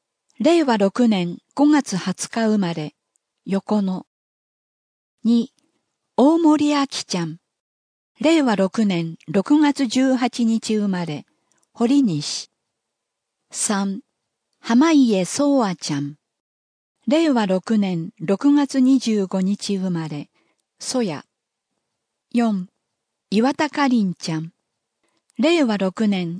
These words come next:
七月二日生まれ、太新町。五、関野桃李ちゃん。令和六年九月二十九日生まれ、西田原。六、山口かなめちゃん。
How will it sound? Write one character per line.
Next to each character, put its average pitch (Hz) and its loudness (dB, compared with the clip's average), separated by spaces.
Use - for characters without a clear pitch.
七 - -6
月 285 -4
二 - -10
日 240 -2
生 226 0
ま 185 -4
れ、 147 -10
太 262 0
新 247 2
町。 165 -8
五、 196 -2
関 311 0
野 220 2
桃 254 2
李 190 -4
ち - -10
ゃ 165 -4
ん。 160 -10
令 311 0
和 233 0
六 190 -2
年 180 -2
九 320 -2
月 269 2
二 254 4
十 220 -2
九 180 -4
日 202 -2
生 196 -2
ま 175 -4
れ、 156 -10
西 190 0
田 240 -2
原。 160 -8
六、 214 -4
山 240 4
口 269 0
か - -4
な 226 0
め 214 0
ち - -6
ゃ 196 -4
ん。 185 -8